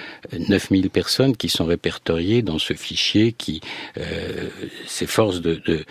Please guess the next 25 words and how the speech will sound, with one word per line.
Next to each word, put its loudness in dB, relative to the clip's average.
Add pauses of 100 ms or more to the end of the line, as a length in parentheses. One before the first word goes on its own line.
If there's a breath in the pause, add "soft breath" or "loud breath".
(240 loud breath)
de -6
détecter 2
les -2
phénomènes 4
de 2
radicalisation. 0
Sur 2
ces 4
neuf 4
mille, 6 (280 loud breath)
il -4
y 8
en 8
a 6
trois 2
mille 4
qui -4
sont 2 (500)
considérés 2
comme 0 (500)
très 2
dangereux, 2 (520 loud breath)
plus 4
dangereux, 4 (440 loud breath)
euh, 2